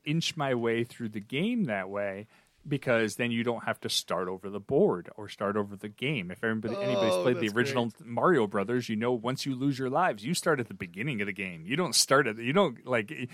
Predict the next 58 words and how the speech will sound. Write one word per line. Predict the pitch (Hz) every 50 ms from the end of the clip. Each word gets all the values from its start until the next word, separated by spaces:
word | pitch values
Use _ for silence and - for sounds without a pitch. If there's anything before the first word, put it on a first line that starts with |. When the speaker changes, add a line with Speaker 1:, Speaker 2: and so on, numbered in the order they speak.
| - -
Speaker 1:
you | 175 139 139 156
don't | 180 - -
Speaker 2:
Yep. | 175 196
Speaker 1:
get | 135 135 -
to | 127
go | 107 123 131 180 190 151
in | 127 113
the | 110
middle | 107 113 143 175 147 117
levels. | 110 107 107 104 107 107 107 113 110 - 120
Speaker 2:
<laughs> | 110 - - - - 339 480 466 -
Speaker 1:
Uh, | - 214 214 - - - - - - - - - - _
um, | - - 117 113 110 107 110 117
and | 131 110 123 123
so | - 143 117 120 117 117 120
I, | - - 117 113 113 - 110
I | 113
j-, | 117 113 139
I | 123 117
finished | 113 - 147 147 143 - -
the | 117
Famicom | - - 123 120 123 120 110 - 120 110 110 107
game | - 107 107 110 110 104
that | 101 101 101 -
way, | 107 104 98 98 101 98 _ - - _
and | - 107 110 110 113
it | - 110 117
was | 117 113 101
the | - 110 110
o-, | 110 127 - - 87 -
only | - 147 156 147
way | 135 120 120 113
that | 110 104 101
I'd | 101 98 98
be | 104 101
able | 98 95 104 90
to | 95
do | 95 98 90
it, | 87
'cause | - 98 -
I | 110 120
am | 117 113
not | 113 113 113 117 110
a | 101
video | - - 92 98 95 90
gamer, | 92 - 92 90 90 90 92 90 95 -
and | - 101 98 98 95 -
these | 120 120 117 -
games, | - 113 107 104 98 98 95 -
like, | 117 113 - -
I, | 123 131 127 110 - _ _ -
I | 110 101
swear | - - - - 123 107 98 117 117 117 117
they | 113 110 101
are | 95 92
nearly | 90 95 95 98 104 107 107 101 95 98
impossible. | 95 - - - 82 78 - - 90 87 92 87 85 - - - - - _ -
Um, | 95 95 95 90 90 90